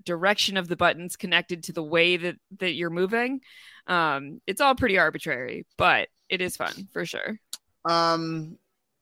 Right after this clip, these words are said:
Speaker 2: yeah, it is a little arbitrary, but it was a freaking blast.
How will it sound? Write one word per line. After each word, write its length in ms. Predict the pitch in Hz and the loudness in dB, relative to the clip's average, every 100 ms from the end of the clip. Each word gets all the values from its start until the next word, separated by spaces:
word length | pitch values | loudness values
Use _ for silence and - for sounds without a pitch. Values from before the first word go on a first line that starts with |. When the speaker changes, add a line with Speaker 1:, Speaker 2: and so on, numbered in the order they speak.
| _ - | _ -12
Speaker 2:
yeah, 320 | 139 127 123 | -8 -6 -6
it 180 | 170 165 | -6 -6
is 160 | 135 | -6
a 40 | 104 | -8
little 200 | 104 104 | -8 -6
arbitrary, 500 | 110 - - - - | -6 -8 -12 -12 -2
but 420 | 143 - - - - _ _ _ _ _ _ - | 0 0 -2 -14 -16 _ _ _ _ _ _ -2
it 120 | 156 | 0
was 160 | 143 120 | 0 -4
a 40 | |
freaking 480 | 127 - 160 139 127 | -12 -2 -2 -2 -6
blast. 520 | 123 127 120 120 - | -4 -2 -2 -4 -8